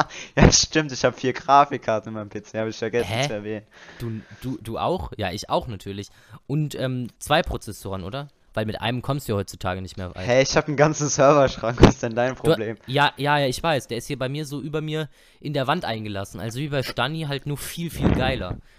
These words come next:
Speaker 2: Also Stani
Speaker 1: Ach so,
Speaker 2: kann
Speaker 1: ich hab einen,
Speaker 2: einpacken. Meine ganze
Speaker 1: ich hab einen
Speaker 2: Wand
Speaker 1: ganzen Keller voller P Cs, ja, ne?
Speaker 2: Ach so.
Speaker 1: Hab ich alle
Speaker 2: Stimmt.
Speaker 1: miteinander verbunden.
Speaker 2: Stimmt.
Speaker 1: Ich hab so einen fetten Server.
Speaker 2: Du
Speaker 1: Der
Speaker 2: hast
Speaker 1: ist mit,
Speaker 2: auch,
Speaker 1: äh,
Speaker 2: du hast auch in BioNTech und
Speaker 1: pazifisch
Speaker 2: Te-,
Speaker 1: mehr wa-
Speaker 2: du hast auch in Bitcoin, BioNTech und Tesla investiert, oder?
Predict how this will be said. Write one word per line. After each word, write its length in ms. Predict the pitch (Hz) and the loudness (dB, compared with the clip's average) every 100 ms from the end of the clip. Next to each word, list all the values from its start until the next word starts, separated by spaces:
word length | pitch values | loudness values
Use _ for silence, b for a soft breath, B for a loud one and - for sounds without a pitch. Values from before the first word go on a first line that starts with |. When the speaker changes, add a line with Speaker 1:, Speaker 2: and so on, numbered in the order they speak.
| b | b
Speaker 2:
Also 180 | 113 113 | -10 -8
Stani 300 | 113 - 131 | -8 -2 2
Speaker 1:
Ach 80 | 139 | 4
so, 80 | - | 4
Speaker 2:
kann 80 | 165 | 2
Speaker 1:
ich 140 | 156 | 8
hab 140 | 190 - | 8 8
einen, 160 | 160 120 | 2 -4
Speaker 2:
einpacken. 400 | 104 _ - - - | -12 _ -20 -18 -8
Meine 160 | 127 | -4
ganze 180 | 131 151 | -2 -2
Speaker 1:
ich 80 | - | 4
hab 100 | 160 | 6
einen 100 | 143 | 6
Speaker 2:
Wand 80 | 202 | 8
Speaker 1:
ganzen 420 | 156 165 - 139 | 8 8 2 -6
Keller 320 | - 165 165 | 8 10 12
voller 280 | 156 151 143 | 10 10 8
P 200 | 135 127 | 6 0
Cs, 580 | 123 - 135 127 107 - | -4 -8 -4 -4 -4 -8
ja, 260 | 113 104 101 | -8 -6 -6
ne? 220 | 104 104 | -10 -14
Speaker 2:
Ach 120 | - - | -12 -8
so. 360 | - 185 127 | 0 0 0
Speaker 1:
Hab 140 | - 117 | 0 0
ich 100 | 123 | 6
alle 160 | 143 | 8
Speaker 2:
Stimmt. 160 | 151 151 | 8 6
Speaker 1:
miteinander 360 | 147 139 135 135 | 4 4 4 4
verbunden. 520 | 120 117 123 127 120 | 2 0 -2 -2 -8
Speaker 2:
Stimmt. 220 | - 151 | -6 -4
Speaker 1:
Ich 40 | |
hab 80 | 123 | -4
so 80 | 120 | -6
einen 60 | 117 | -4
fetten 320 | - 139 131 | 2 2 2
Server. 420 | - 135 135 117 | 2 6 6 4
Speaker 2:
Du 600 | 113 - - _ _ _ - | 0 -12 -20 _ _ _ 2
Speaker 1:
Der 80 | 131 | 2
Speaker 2:
hast 80 | |
Speaker 1:
ist 60 | - | 4
mit, 80 | 180 | 4
Speaker 2:
auch, 140 | 190 135 | 4 4
Speaker 1:
äh, 240 | 123 127 - - - | 4 4 -2 -12 0
Speaker 2:
du 100 | 165 | 0
hast 140 | - | 2
auch 160 | 156 185 | 0 0
in 100 | 156 | 2
BioNTech 220 | 147 160 | 2 2
und 60 | 151 | 0
Speaker 1:
pazifisch 240 | 156 156 | 2 2
Speaker 2:
Te-, 60 | 143 | 4
Speaker 1:
mehr 300 | 143 151 143 | 8 10 10
wa- 220 | 131 120 - - _ _ | 6 0 -4 -20 _ _
Speaker 2:
du 80 | - | -6
hast 120 | 151 | -2
auch 120 | 143 - | 2 4
in 80 | - | 4
Bitcoin, 400 | - - 170 156 | 2 0 -2 0
BioNTech 380 | 147 151 160 151 | 0 0 -4 -6
und 120 | 135 | -6
Tesla 340 | - 151 131 104 | -8 -8 -8 -8
investiert, 500 | 104 104 - 110 95 | -8 -10 -10 -10 -8
oder? 240 | 117 156 | -8 -10